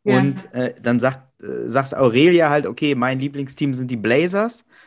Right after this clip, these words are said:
Speaker 2: Und alle
Speaker 1: Mhm.
Speaker 2: Blazers-Karten, die du jetzt aufmachst aus der Box, krieg ich hinterher.“ Und dann
Speaker 1: Okay.
Speaker 2: packst du sozusagen dreißig Euro in den Topf, fünfzig Euro in den Topf.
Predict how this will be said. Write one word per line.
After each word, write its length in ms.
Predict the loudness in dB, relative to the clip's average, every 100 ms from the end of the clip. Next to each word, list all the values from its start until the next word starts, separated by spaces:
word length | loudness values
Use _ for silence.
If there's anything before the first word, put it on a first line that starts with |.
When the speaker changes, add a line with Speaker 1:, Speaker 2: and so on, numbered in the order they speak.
| _
Speaker 2:
Und 160 | -6 -2
alle 280 | 2 2
Speaker 1:
Mhm. 60 | 2
Speaker 2:
Blazers-Karten, 760 | 4 4 4 0 -2 -2 -2 -2
die 160 | -6
du 100 | -4 0
jetzt 260 | 0 0
aufmachst 480 | 0 0 0 -2 -2
aus 140 | -4
der 100 | -2
Box, 260 | -2 -2 -4
krieg 260 | -4 -4 -4
ich 120 | -8
hinterher.“ 500 | -10 -10 -12 -14 -16 _ _ _ _
Und 120 | -4
dann 120 | 0 0
Speaker 1:
Okay. 260 | -4 -6
Speaker 2:
packst 180 | -6 -4
du 60 | 0
sozusagen 520 | 0 2 0 2 -2
dreißig 380 | 0 -2 -2 -2
Euro 280 | 0 0
in 80 | -2
den 40 | -2
Topf, 240 | -6 -4
fünfzig 400 | -6 -6 -4 -2
Euro 180 | 0 -2
in 60 | -2
den 40 |
Topf. 280 | -4 -4